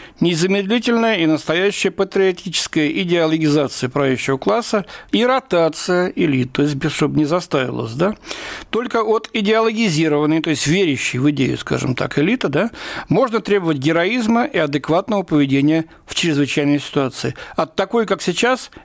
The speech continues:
это бесполезно. Нам нужна суверенная наша отечественная элита, иначе все повторится. Слабые страны, э, слабые, простите, стороны нашей системы вчера, вчера предстали,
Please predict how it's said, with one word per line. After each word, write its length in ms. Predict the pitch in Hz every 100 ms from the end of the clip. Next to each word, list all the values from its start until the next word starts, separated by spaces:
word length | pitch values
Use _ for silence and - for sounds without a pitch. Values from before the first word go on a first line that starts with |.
| -
это 480 | 175 - 214 214 254
бесполезно. 920 | 135 156 170 - 180 151 139 123 127
Нам 180 | 143 185
нужна 300 | 202 170 208
суверенная 1000 | - 226 240 208 175 160 165 180 185 - - - -
наша 260 | - 143 160
отечественная 640 | 151 139 127 - 175 170 180 _ -
элита, 440 | 160 151 123 -
иначе 320 | 127 196 247 -
все 320 | - 165 185 - - - -
повторится. 1120 | 156 196 - 156 175 143 131 113 - 123 131 - - - -
Слабые 360 | - 196 180
страны, 520 | 165 180 175 165 143 -
э, 160 | 147 139
слабые, 380 | - 202 165
простите, 380 | 165 160 160 175
стороны 400 | - 208 170 139
нашей 300 | 139 147 -
системы 400 | 123 156 - 262
вчера, 340 | 226 - 131 151
вчера 320 | - 165 160
предстали, 600 | 147 139 - 214 226 214